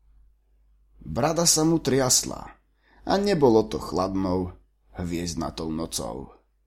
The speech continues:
Do ticha siene sa ozývalo iba vzlikanie muža, ktorý konečne povolil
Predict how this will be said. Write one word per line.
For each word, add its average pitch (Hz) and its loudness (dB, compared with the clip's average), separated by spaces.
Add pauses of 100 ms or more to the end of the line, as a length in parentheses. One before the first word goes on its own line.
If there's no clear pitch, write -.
(1080)
Do - -8
ticha 98 -2
siene 113 2
sa 113 0
ozývalo 120 0
iba 120 0
vzlikanie 123 0
muža, 151 4 (480)
ktorý 170 2
konečne 156 4
povolil 120 6